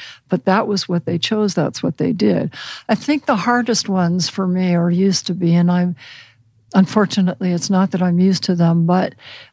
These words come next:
um, is when an animal has witnessed their human committing suicide.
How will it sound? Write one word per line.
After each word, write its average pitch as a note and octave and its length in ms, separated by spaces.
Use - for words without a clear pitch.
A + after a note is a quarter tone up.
um, G3 300
is G3+ 200
when G3+ 180
an G3+ 140
animal G3+ 500
has F#3 240
witnessed F#3 500
their F3+ 160
human F#3+ 380
committing E3+ 420
suicide. F3 560